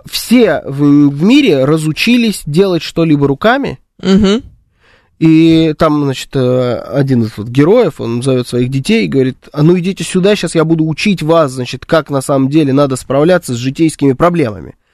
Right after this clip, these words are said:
Speaker 2: Так.
Speaker 1: Вот, вот видите, дверца от духовки? Вот она, значит, оторвалась, тут гвоздик какой-то вылетел, вот она, значит, ее надо прикрутить. Что вы делаете? Вы берете телефон и набираете мастера.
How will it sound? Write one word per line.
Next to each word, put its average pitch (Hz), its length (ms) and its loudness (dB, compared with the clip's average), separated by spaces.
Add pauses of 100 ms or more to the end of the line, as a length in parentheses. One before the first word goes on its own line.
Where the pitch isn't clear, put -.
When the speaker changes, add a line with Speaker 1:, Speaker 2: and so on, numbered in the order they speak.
(100)
Speaker 2:
Так. 147 340 6
Speaker 1:
Вот, 160 100 2
вот 202 80 2
видите, 269 300 2
дверца 160 540 0
от 139 120 0
духовки? 180 640 -2 (800)
Вот 160 220 0
она, 175 200 2
значит, 151 280 -6
оторвалась, 180 640 0
тут 117 180 -6
гвоздик 135 420 0
какой-то 117 380 -8
вылетел, 220 360 -2
вот 147 160 -2
она, 160 220 2
значит, 147 240 -8
ее 190 160 4
надо 208 180 0
прикрутить. 180 600 -4 (460)
Что 262 280 -2
вы 240 100 -2
делаете? 156 480 -2
Вы 139 140 2
берете 269 520 2
телефон 226 800 2 (880)
и 147 120 2
набираете 226 720 2
мастера. 175 680 -2